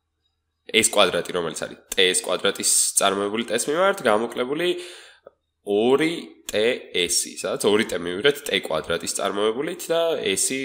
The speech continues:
მუდმივაა და გადმოვიდა ისევ ისე. ანუ მივიღეთ ისევ სამგანზომილებიანი ვექტორული, ა, ფუნქცია.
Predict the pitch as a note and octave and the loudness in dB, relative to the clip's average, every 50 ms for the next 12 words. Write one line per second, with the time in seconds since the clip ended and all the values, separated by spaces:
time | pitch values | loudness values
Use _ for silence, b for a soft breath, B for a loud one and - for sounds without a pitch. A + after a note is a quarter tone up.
0 | B2+ A#2+ - F2 E2+ D#2+ E2 E2+ F2 F2 F2 F#2 G2+ - C3+ B2 F#2+ E2 D#2 E2+ | -6 -6 -6 -8 -8 -8 -6 -6 -4 -4 -4 -4 -4 -4 -2 -2 -2 -4 -4 -6
1 | E2+ E2 F2+ F2 A2 A2+ A#2 A2+ - - - - - - G2 E2+ D#2 - - - | -6 -6 -2 0 0 0 0 -2 -4 -6 -12 -12 -10 -8 -8 -8 -8 -8 -8 -6
2 | F#2 F2+ F#2 A#2 D3+ F3 C#3+ G#2+ F#2 - - - E3 - - - B2+ B2 B2+ C3+ | -6 -4 -4 -4 -2 0 0 0 0 2 0 2 2 0 0 0 0 0 0 2
3 | B2 A#2+ A2 G#2+ G#2 A2 G#2+ G#2 G2+ G#2 G#2 G2 G#2+ A2+ A#2+ C#3 D3 B2 F#2 - | 0 0 0 0 0 -2 -2 -2 -2 -4 -4 -2 -2 -2 -2 0 0 -2 -2 -2
4 | - F2 F#2 F#2 G#2 B2+ C#3+ C#3+ B B B B B B B B B B B - | -4 -6 -4 -2 0 0 0 -2 B B B B B B B B B B B -2
5 | F2 F2 F2 D#2+ D#2+ - - - A#2+ G#2+ - - - - - | -2 0 0 0 -4 -6 -4 -2 -2 -2 -2 -2 -4 -4 -6